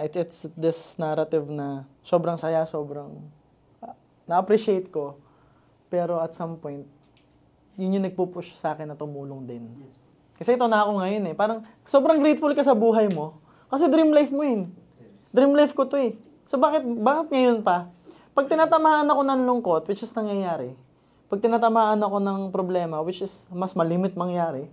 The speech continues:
Speaker 1: dahil bawat isa sa inyo, problema eh. Not in a bad way, but problema. Kasi gusto ko kayong tulungan talaga eh. Sobrang gustong gusto ko. May pagkakataon nga minsan, hindi kasi pwede magpabebe. So, ako, pag pabebe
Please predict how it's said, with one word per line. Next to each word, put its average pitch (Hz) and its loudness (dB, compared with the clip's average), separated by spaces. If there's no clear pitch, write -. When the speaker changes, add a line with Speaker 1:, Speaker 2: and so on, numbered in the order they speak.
Speaker 1:
dahil 190 0
bawat 185 2
isa 185 -4
sa 196 4
inyo, 208 4
problema 175 2
eh. 156 -6
Not 220 2
in 214 0
a 214 4
bad 185 2
way, 196 0
but 208 -2
problema. 190 0
Kasi 233 -6
gusto 254 -2
ko 233 4
kayong 220 2
tulungan 208 0
talaga 180 0
eh. 196 -4
Sobrang 180 -4
gustong 175 -8
gusto 156 -10
ko. 131 -12
May 240 0
pagkakataon 302 4
nga 294 4
minsan, 285 2
hindi 285 0
kasi 320 0
pwede 302 0
magpabebe. 269 0
So, 240 2
ako, 262 4
pag 254 2
pabebe 240 6